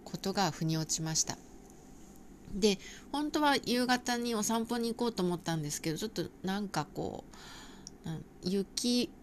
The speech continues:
雪じゃないけど、ちょっと雨っぽいようなパラパラっとしてたので、もう行くのを変更して、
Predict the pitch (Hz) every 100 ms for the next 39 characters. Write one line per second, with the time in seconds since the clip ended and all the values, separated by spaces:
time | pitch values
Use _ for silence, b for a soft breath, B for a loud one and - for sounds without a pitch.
0 | - 180 180 269 233 190 170 156 156 -
1 | - 151 139 - 175 185 214 - - 226
2 | 185 165 156 139 135 - 190 202 220 233
3 | - 160 - 202 180 160 160 190 190 180
4 | 156 - - B B B - 196 - 254
5 | 220 202 220 175 - 190 196 196 - 196
6 | 180 160 - - 220 190